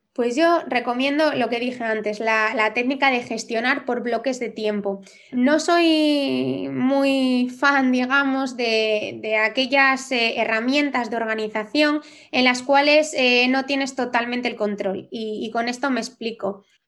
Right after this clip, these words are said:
¿Qué pasa con herramientas tipo agendas de estas de papel en las cuales, eh, pues tienes la semana vista o incluso tienes un día por página?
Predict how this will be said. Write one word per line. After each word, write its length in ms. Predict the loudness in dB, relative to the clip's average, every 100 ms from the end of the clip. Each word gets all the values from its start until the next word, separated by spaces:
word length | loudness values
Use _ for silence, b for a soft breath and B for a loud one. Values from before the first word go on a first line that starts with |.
| _
¿Qué 120 | 0 2
pasa 260 | 4 2
con 160 | 2 2
herramientas 880 | 2 2 2 0 2 2 2 0 -4
tipo 520 | -4 0 4 4 4
agendas 800 | 0 -6 -2 0 2 2 2 -2
de 80 | -2
estas 320 | -2 0 -2
de 120 | -2
papel 520 | -4 -4 -2 0 2 2
en 100 | 0
las 180 | -4
cuales, 460 | 0 0 2 2 -2 B B
eh, 300 | -8 -4 -4
pues 180 | -6 -8
tienes 440 | -2 0 2 0 -2
la 320 | -4 -2 -4
semana 480 | -4 -4 0 2 2
vista 340 | 2 0 0
o 100 | 2
incluso 400 | 0 0 0 0
tienes 320 | -2 -2 -2
un 120 | -2
día 180 | 0 0
por 160 | -2 -4
página? 500 | -6 -6 -4 -4